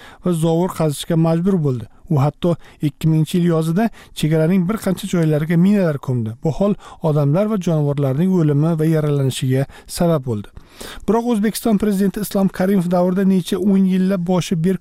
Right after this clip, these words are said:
ko'chak kirib qolgan chegara muammolari uning o'limidan so'ng yana muhokama qilina boshladi. Karimovning vorisi Shavkat Mirziyoyev qirg'iz hamkasbi Almazbek Atambayev bilan oktyabr oyida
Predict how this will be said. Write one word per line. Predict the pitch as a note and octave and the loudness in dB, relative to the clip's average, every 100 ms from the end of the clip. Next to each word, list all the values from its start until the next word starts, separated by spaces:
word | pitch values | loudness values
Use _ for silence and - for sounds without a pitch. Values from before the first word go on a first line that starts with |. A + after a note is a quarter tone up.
| F#3+ | -2
ko'chak | F3 G3 - | -2 -2 -2
kirib | F#3 - | -4 -2
qolgan | F3 F#3 F#3+ - | 0 0 0 0
chegara | E3 F3 F#3+ | -2 0 0
muammolari | F#3+ F#3+ G3 G3+ G#3+ C4 - - - | 2 2 2 2 0 -2 -4 -20 -2
uning | G3+ A3+ G#3+ | 0 0 0
o'limidan | G3 G3 F#3 G3+ G3+ | 0 2 2 0 0
so'ng | A3 G3+ | 0 2
yana | G3+ | 2
muhokama | G#3 D#3+ D#3+ - D#3+ - | 2 2 0 -2 -4 -2
qilina | D#3+ D3+ C#3 | -2 0 0
boshladi. | C#3 - B2+ G#2+ - - - - | -2 -4 -8 -8 -18 -20 -10 -2
Karimovning | D3 D#3+ D#3+ F3+ E3+ | 2 2 0 0 0
vorisi | D#3+ D#3 D3 F3 E3+ - - | 2 0 0 -2 -2 -6 -8
Shavkat | - D#3 E3 D3 | -4 -2 -2 0
Mirziyoyev | D#3+ D#3 F#3 B3+ - - - | 0 2 0 0 -6 -20 -8
qirg'iz | - E3+ F#3 F3 | -4 -2 -2 0
hamkasbi | E3 F3 D#3+ - G#3 | 0 -2 -4 -2 -2
Almazbek | E3 D#3+ D#3+ E3 F#3 E3 | 0 2 0 -2 -2 -2
Atambayev | D#3+ F3 F#3 F3 | 0 0 0 0
bilan | G#3+ G3+ - - - | 0 -2 -6 -10 -6
oktyabr | D3+ - G#3 A3+ | -4 -2 0 0
oyida | G3 G3 | 0 0